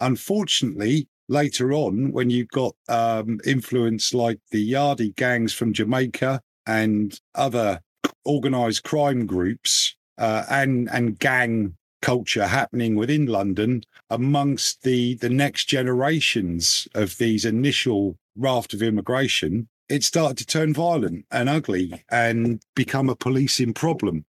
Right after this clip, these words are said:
Now, I have absolutely got no problem at all with police in uniform dancing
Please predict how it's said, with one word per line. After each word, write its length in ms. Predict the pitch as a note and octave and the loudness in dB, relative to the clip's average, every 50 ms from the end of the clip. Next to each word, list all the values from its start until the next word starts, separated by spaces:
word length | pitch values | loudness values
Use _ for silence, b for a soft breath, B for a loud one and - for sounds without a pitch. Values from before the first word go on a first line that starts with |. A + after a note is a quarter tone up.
| _ _ - | _ _ -2
Now, 280 | D3 D3 D3 C#3+ B2+ - - _ _ | 0 0 0 0 -2 -4 -8 _ _
I 200 | D3+ F3 G3+ G3 | -2 0 2 2
have 140 | F3 D3+ C3+ | 0 0 0
absolutely 720 | D3 C#3 - - - - - A#2+ A2 A2 G#2 B2 A#2 A#2 | -2 -4 -4 -4 -4 -2 0 0 0 0 0 0 -2 -2
got 260 | G#2+ G2 C3 A#2+ - | 0 0 0 0 -2
no 460 | - B2 C3 C3+ C#3+ D3+ D#3+ D#3+ E3 D3+ | -4 -2 0 0 2 2 2 0 0 -2
problem 480 | - - - D#3 D3 - C3+ C3+ B2 | -2 -2 -2 -2 -2 0 0 0 0
at 200 | B2 B2 - - | 0 0 0 0
all 380 | C#3+ B2+ G2 D#2 D#2 F2 A2 A2 - _ _ _ - | 0 0 0 0 -2 -4 -6 -6 -10 _ _ _ 0
with 500 | B2 B2+ B2 B2 A2+ - - - - - - - _ - | 2 2 2 2 0 -4 -10 -16 -18 -20 -20 -20 _ -6
police 720 | - C3 C#3 C#3+ D3 D3 B2 - - - - - - - _ _ _ - | -2 0 0 2 0 0 0 0 0 0 0 -2 -4 -8 _ _ _ -4
in 200 | D3+ F#3 F#3 G3 | -2 0 2 2
uniform 760 | F#3 D#3 B2+ A#2+ - - - A#2 G2 G2+ A#2 C#3 D3 C#3 - _ _ _ _ | 2 2 2 0 -2 -2 -2 0 0 2 2 0 -2 -4 -8 _ _ _ _
dancing 840 | - D3+ D3 D3+ C#3+ C#3+ C3+ - - G#2+ G2 G2+ A2 B2 A#2+ A#2 G#2+ | -2 0 0 2 0 0 0 0 0 0 0 0 0 -2 -4 -8 -12